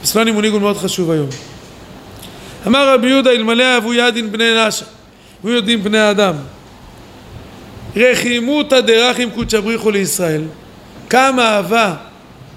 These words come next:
אוהב הקדוש ברוך הוא את ישראל. אבו שאגין כי כפיריה למירדף הבטרי. היו שואגים כמו כפיר אריות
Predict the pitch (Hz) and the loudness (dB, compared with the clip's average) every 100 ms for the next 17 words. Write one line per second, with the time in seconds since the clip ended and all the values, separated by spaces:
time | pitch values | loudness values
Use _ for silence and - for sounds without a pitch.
0 | - 196 240 214 220 220 226 226 220 - | -6 0 2 4 2 2 2 2 0 -2
1 | 190 185 208 220 - - - - - - | 2 4 2 -4 -10 -8 -8 -8 -20 -20
2 | - - - - - 226 240 214 233 262 | -18 -18 -18 -12 -2 0 2 2 2 2
3 | 269 247 - 233 - - 220 214 240 247 | 2 0 -2 -4 -6 -4 -2 0 2 2
4 | 233 214 233 226 220 - 202 208 208 156 | 2 0 0 0 -2 -2 0 0 0 -4
5 | 135 120 - - - - - - - 202 | -12 -12 -20 -20 -20 -20 -20 -20 -6 -4
6 | 247 - 214 208 233 - 214 214 - - | -2 2 2 2 -2 -2 -6 -6 -8 -8
7 | 247 240 214 196 196 226 226 | -2 2 4 4 4 4 2